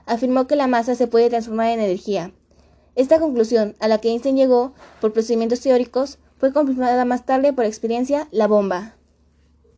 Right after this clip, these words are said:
Potencia. En física, potencia es la cantidad de trabajo, fuerza o energía aplicada en un cuerpo,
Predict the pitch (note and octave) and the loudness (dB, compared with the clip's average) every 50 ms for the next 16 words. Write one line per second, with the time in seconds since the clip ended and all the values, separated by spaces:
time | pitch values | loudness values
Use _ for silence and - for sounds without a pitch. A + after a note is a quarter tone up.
0 | _ _ _ _ _ _ _ _ _ _ _ _ _ - - - B3+ B3 B3+ B3 | _ _ _ _ _ _ _ _ _ _ _ _ _ -6 2 2 4 6 6 4
1 | A#3 A3 - G#3+ G3 G#3+ - _ _ _ _ _ _ _ - B3 A#3+ C#4+ D4 C#4+ | 2 2 -2 -4 -6 -6 -10 _ _ _ _ _ _ _ -6 -4 -2 -2 0 0
2 | D#4+ D4+ E4+ E4+ E4+ D#4 C4+ C4 C4 C4 C4 D4+ D4 D4 C4+ C4+ B3 A3 A3 G#3+ | 0 2 2 2 2 2 0 2 2 0 2 2 0 0 0 -2 -4 -2 0 2
3 | A3 A3+ A#3 A3+ A#3+ A#3 A3 A3+ A3+ A3+ B3 A#3+ C#4 C#4+ B3+ - - B3 A#3+ A#3 | 2 2 2 2 2 0 0 0 0 -2 -2 -4 -4 -4 -6 -4 -2 -2 0 0
4 | C4 B3 B3 A3+ G#3+ A3 - G#3+ A3 A3+ A3+ - A3 - F3+ F#3+ F#3+ G3 G3 G3+ | 0 -2 -2 -2 -4 -4 0 0 0 0 0 -4 -6 -2 -2 -2 0 0 0 0
5 | - A3+ A3+ G#3+ - G3 F#3+ G#3+ | 2 2 0 0 -2 -6 -8 -8